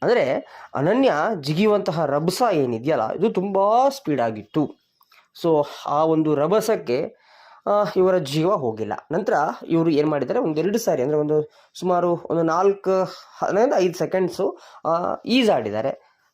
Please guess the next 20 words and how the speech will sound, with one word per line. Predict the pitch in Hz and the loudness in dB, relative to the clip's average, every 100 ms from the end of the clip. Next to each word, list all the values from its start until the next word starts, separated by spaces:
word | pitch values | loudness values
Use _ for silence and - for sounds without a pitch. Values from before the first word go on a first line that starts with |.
| - | 0
So | 202 | 2
ಈಜಾಡಿದ | 208 240 220 214 208 202 | 4 4 2 2 2 2
ದೃಶ್ಯವೂ | 185 190 - 247 226 | 2 0 0 4 4
ಸಹ | 226 202 202 170 175 - - | 2 0 2 2 -2 -10 -10
ಕ್ಯಾಮರಾದಲ್ಲಿ | - 151 165 156 202 | -4 0 0 2 0
ಸೆರೆ | - 120 254 | 0 0 2
ಆಗಿರುವಂಥದ್ದು. | 123 107 107 101 101 113 269 349 - - - _ - | 2 -2 -6 -6 -8 -4 -4 -4 -12 -20 -20 _ -4
So | 196 185 | 0 2
ಅದಾದ್ಮೇಲೆ | 175 185 226 208 220 214 208 | 2 2 2 4 4 6 2
ಅನನ್ಯ | - - 156 170 208 147 156 - - | 2 -2 2 4 4 4 0 -6 -2
ಒಮ್ಮಿದೊಮ್ಮೆಲೆ | 151 156 143 143 151 170 226 - | 2 2 2 0 2 2 0 -2
ಮುಳುಗಿ | 107 120 131 | -2 0 0
ಬಿಟ್ಟಿದ್ದಾರೆ. | 117 - 101 92 110 147 - - _ _ - | -2 -6 -8 -4 -2 -2 -4 -14 _ _ -6
So | 156 160 156 160 160 131 - | 0 2 2 0 -2 -6 -2
ಅಲ್ಲಿರ್ತಕ್ಕಂತಹ | 175 190 175 202 190 170 | 0 0 -2 -2 -2 -2
ಫ್ರೆಂಡ್ಸ್ | 185 180 208 214 | -2 -2 -2 -2
ತಿಳ್ಕೊಂಡಿದ್ರು | - 175 170 156 156 147 | -4 -2 0 -2 0 0
ಏನು | 139 | 0
ಅಂತಂದ್ರೆ, | 131 123 127 190 - - - | 0 -2 -2 -4 -6 -16 -6
ಅನನ್ಯ | 123 147 214 247 | -2 0 2 2